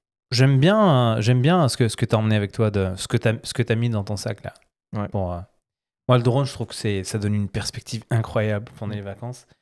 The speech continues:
Speaker 1: Donc, moi, c'est un incontournable. Il rentre dans le sac direct. Moi, je mets une GoPro toujours. Je prends plus d'appareil photo du tout.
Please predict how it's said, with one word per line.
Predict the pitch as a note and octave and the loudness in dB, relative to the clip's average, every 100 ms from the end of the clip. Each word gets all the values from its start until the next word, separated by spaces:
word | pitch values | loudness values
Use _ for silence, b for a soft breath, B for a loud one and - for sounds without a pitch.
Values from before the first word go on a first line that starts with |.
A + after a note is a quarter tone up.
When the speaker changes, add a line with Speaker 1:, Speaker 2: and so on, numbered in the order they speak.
| _ _ - | _ _ -4
Speaker 1:
Donc, | G2+ | 0
moi, | A2+ | 0
c'est | G2+ G2+ | 0 0
un | G#2 G2+ | 0 0
incontournable. | G#2 G#2+ G2+ G2+ G2 G2+ F#2+ B2 | 0 -4 -4 -2 -2 -2 -4 -8
Il | A2 | -6
rentre | G2+ A2 G2+ | -2 -2 -4
dans | G#2 | -6
le | G2 | -8
sac | - F#2+ | -8 -12
direct. | - G2 G2 - - _ _ _ _ _ - | -8 -6 -6 -8 -20 _ _ _ _ _ -2
Moi, | A2+ | 0
je | A2+ | 2
mets | A2 | 0
une | G#2 | 0
GoPro | G#2 - G#2 | -4 -4 -8
toujours. | G2 F#2+ - _ _ _ _ _ _ - | -6 -6 -8 _ _ _ _ _ _ -14
Je | - | -8
prends | - | -6
plus | G#2+ B2 | -4 -2
d'appareil | A2 F#2+ F2+ | -2 -2 -8
photo | - G#2 | -10 -16
du | G2 - | -16 -16
tout. | - | -16